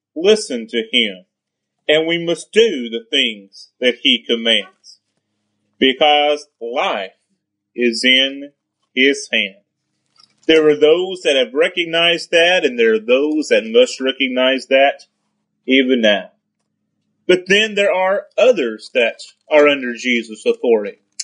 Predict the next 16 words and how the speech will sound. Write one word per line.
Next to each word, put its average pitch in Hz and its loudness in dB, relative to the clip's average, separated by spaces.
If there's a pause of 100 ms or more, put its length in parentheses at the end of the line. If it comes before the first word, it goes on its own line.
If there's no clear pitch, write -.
(520)
For 139 6
example, 160 0
in 156 -10
First 160 -4
Peter 135 -2
chapter 131 -4
three, 117 -6 (720)
there 175 0
in 185 -10
verse - -12 (180)
twenty-two, 175 -2 (680)
concerning 185 -4
Jesus 175 -2
Christ, 135 0
Peter 139 -4
says, 143 -2